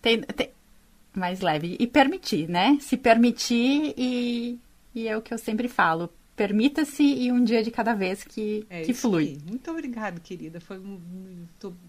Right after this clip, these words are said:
Speaker 2: bem maravilhosa, assim, a nossa conversa. Eu tô adorando. Tomara que a gente tenha chance de fazer isso de
Speaker 1: Ah, eu que
Speaker 2: novo.
Speaker 1: te agradeço,
Speaker 2: Um
Speaker 1: Mara.
Speaker 2: beijo, querida.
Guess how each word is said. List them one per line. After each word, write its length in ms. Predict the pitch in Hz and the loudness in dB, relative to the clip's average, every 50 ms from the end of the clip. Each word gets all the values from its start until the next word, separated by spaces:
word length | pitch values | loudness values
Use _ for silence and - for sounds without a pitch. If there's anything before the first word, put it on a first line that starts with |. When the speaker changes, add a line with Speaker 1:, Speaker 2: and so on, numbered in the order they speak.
| _ | _
Speaker 2:
bem 180 | 202 233 302 330 | -6 -4 -2 -2
maravilhosa, 640 | 302 285 247 233 208 214 180 170 160 156 156 151 147 | -2 -2 -2 -4 -4 -4 -4 -4 -4 -4 -6 -8 -12
assim, 160 | - - 175 | -14 -12 -12
a 60 | 165 | -12
nossa 280 | 147 151 156 - - 170 | -12 -12 -14 -14 -14 -14
conversa. 460 | 170 165 156 160 165 165 170 - 185 | -14 -14 -10 -8 -8 -8 -8 -10 -14
Eu 40 | 175 | -16
tô 100 | - 180 | -14 -14
adorando. 600 | 170 175 196 196 180 165 151 143 143 143 147 - _ _ _ _ _ _ _ _ _ _ _ _ _ _ | -14 -14 -14 -12 -12 -12 -12 -12 -14 -16 -18 -20 _ _ _ _ _ _ _ _ _ _ _ _ _ _
Tomara 300 | - 196 180 202 208 226 | -10 -6 -4 -4 -4 -2
que 80 | 226 240 | -4 -6
a 40 | |
gente 140 | 226 - - | -6 -6 -8
tenha 160 | - 220 214 | -10 -10 -10
chance 400 | 202 - - 196 196 202 - 202 | -8 -8 -8 -8 -10 -10 -12 -14
de 120 | 180 175 - | -14 -16 -12
fazer 300 | - 190 185 175 180 190 | -10 -10 -8 -8 -8 -10
isso 180 | 185 - 208 202 | -10 -10 -10 -10
de 140 | 185 190 214 | -6 -2 2
Speaker 1:
Ah, 160 | 208 208 208 | 2 4 4
eu 60 | 214 | 4
que 80 | 190 175 | 2 0
Speaker 2:
novo. 40 | 175 | -2
Speaker 1:
te 80 | - 277 | 0 0
agradeço, 500 | 233 233 247 240 208 202 208 208 220 240 | 2 4 4 4 4 2 0 0 0 2
Speaker 2:
Um 20 | |
Speaker 1:
Mara. 160 | 226 214 - 233 233 | 4 4 6 4 2
Speaker 2:
beijo, 180 | 226 196 202 | 0 -2 -6
querida. 460 | 175 - - 175 175 175 160 156 160 | -14 -16 -18 -16 -16 -16 -18 -18 -20